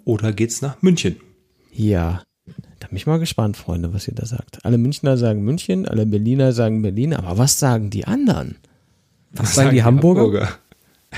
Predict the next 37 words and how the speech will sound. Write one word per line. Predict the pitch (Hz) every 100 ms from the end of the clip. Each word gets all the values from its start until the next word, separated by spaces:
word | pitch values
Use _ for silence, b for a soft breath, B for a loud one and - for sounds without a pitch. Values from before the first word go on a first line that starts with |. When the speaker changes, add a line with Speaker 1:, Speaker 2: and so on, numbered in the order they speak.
| -
Speaker 3:
Was | 131 113
sagen | 135 135
die | 131
Hamburger? | 147 165 190 247 -
Speaker 2:
Ja, | 135 110
die, | 120 110
Speaker 1:
Die | 110
Hamburger | 135 196 185 175
sagen, | 131 135 147 156 156 B B B -
Berlin | 127 123 175 147
wird | 156
sich | 143 131
jetzt | 127 -
richtig | 117 160 - 170
in | - 127
Schale | - 123 151 170
schmeißen | - 160 160 170 180
und | 165 127 120
einen | 104
geilen | 120 131 147
Stadtkurs | - 113 113 - 98
aus | 82 90
der, | 90 90 87
aus | - 95
dem | 90
Hut | 98 -
zaubern, | 113 110 123 139 139
wo | 107
sie | 107 104
dann | 107 113
die | 107
nächsten | 98 127 - -
achthundert | - - - - 117 110 107
Jahre | 92 95 90
fahren. | 95 87 87 - _ _ _ _ _ _ _ _ _ _ _ -
Speaker 3:
Amen. | 82 110 123 120 104 95 - _ _ _ _ _ _ _
Speaker 1:
<laughs> | _